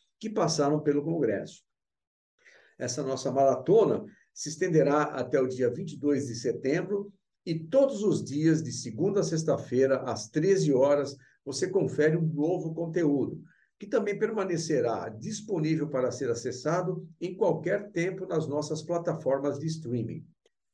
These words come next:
Nesse terceiro dia de maratona, vamos falar de Arena da Inovação, um dos nossos eventos satélites, assim como o Fórum do Pensamento, que poderia ter vida própria, mas que desde a sua criação está incluído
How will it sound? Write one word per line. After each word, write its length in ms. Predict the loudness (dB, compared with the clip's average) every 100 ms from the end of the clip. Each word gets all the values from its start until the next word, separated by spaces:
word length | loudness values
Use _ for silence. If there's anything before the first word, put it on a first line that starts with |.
| _ _
Nesse 320 | -2 0 -2
terceiro 500 | -2 -2 -2 -2 -2
dia 600 | -2 -2 2 2 2 -2 -10
de 120 | -8
maratona, 600 | -2 -2 -2 0 0 0 -2
vamos 260 | -4 -4
falar 400 | -2 0 -2 -6
de 300 | -6 -8 -8
Arena 640 | -6 -4 0 0 0 0 -2
da 200 | 0 -2
Inovação, 680 | 0 -2 -2 -4 -8 -10 -12 _ _ _ _ _
um 160 | -8 -4
dos 200 | -2 -2
nossos 340 | -4 -4 -4
eventos 340 | -4 -4 -6 -2
satélites, 640 | -2 2 2 2 0 -4
assim 300 | -4 -4 -4
como 340 | 0 2 2
o 60 | 0
Fórum 440 | 0 2 4 4
do 120 | 2
Pensamento, 640 | -2 -4 -4 -2 0 0 -4 -16 _ _ _
que 80 | -10
poderia 500 | -6 -4 -2 2 2
ter 160 | 2 0
vida 280 | 0 2 2
própria, 400 | 2 2 2 0
mas 260 | -2 -4 -6
que 140 | -8
desde 440 | 0 4 4 4
a 60 | 0
sua 240 | 0 -4
criação 500 | -2 0 -2 -2 -4
está 280 | -4 -4 -6
incluído 580 | -4 -2 2 2 2